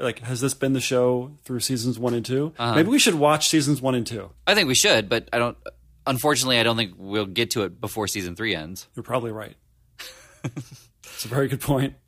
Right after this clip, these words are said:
Speaker 1: and you're probably right. But, yeah, we'll see. I mean, we're kind of getting our education.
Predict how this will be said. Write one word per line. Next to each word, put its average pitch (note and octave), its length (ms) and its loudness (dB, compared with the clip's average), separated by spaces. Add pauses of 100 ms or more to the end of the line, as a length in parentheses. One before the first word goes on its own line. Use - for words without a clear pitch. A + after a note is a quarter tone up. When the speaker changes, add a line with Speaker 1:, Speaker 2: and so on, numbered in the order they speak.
Speaker 1:
and G#2 120 -10
you're G#2 100 -16
probably C3 340 0
right. A2 240 -8 (760)
But, C3 320 0 (320)
yeah, E3 340 -6
we'll F3+ 100 -6
see. C#3 300 -4
I D3 80 0
mean, C#3 100 0
we're D3 80 2
kind F#3 200 2
of D3 120 0
getting C#3+ 200 4
our C3 100 4
education. B2 760 -2